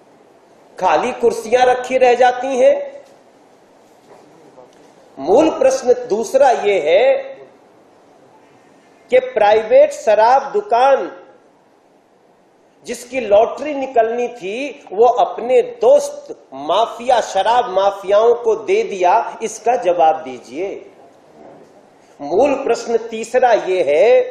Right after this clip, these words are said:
कि दो परसेंट से बारह परसेंट शराब का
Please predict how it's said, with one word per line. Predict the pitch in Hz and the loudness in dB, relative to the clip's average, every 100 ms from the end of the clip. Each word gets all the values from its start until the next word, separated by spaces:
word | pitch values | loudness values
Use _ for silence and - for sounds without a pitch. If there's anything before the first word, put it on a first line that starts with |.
| - - _ _ _ _ _ - | -12 -20 _ _ _ _ _ -20
कि | - 180 | -10 -8
दो | - 196 277 277 214 | -2 4 4 4 0
परसेंट | - - 220 240 226 | -2 -2 -4 -4 -8
से | - 247 233 240 | -6 -4 -4 -2
बारह | 160 185 247 226 - | -2 0 0 0 -2
परसेंट | 185 170 220 233 233 | -6 -4 -4 -6 -6
शराब | - 180 170 190 220 | -6 -2 0 0 -2
का | - | -4